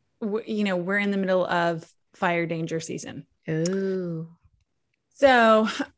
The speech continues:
Speaker 1: uh, Letha is also close to Christmas down here in the Southern Hemisphere. So instead,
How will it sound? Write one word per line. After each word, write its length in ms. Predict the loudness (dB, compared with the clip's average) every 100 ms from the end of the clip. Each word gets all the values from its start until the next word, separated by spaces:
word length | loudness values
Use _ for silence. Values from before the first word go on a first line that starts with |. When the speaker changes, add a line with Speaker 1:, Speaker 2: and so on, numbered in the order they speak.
| _
Speaker 1:
uh, 260 | 0 0 0
Letha 260 | 2 4 6
is 180 | 6 4
also 420 | 2 2 2 0 -2 _
close 340 | -4 -2 -2 -4 -8 -2
to 680 | 2 4 4 4 0 -2 -12 -8
Christmas 440 | -4 0 0 0
down 220 | 2 4
here 260 | 4 4 2
in 360 | 4 6 6
the 80 | 4
Southern 300 | 0 -4 -2
Hemisphere. 520 | -2 -6 -8 -4 -2
So 200 | 0 2
instead, 600 | 2 2 2 4 4 2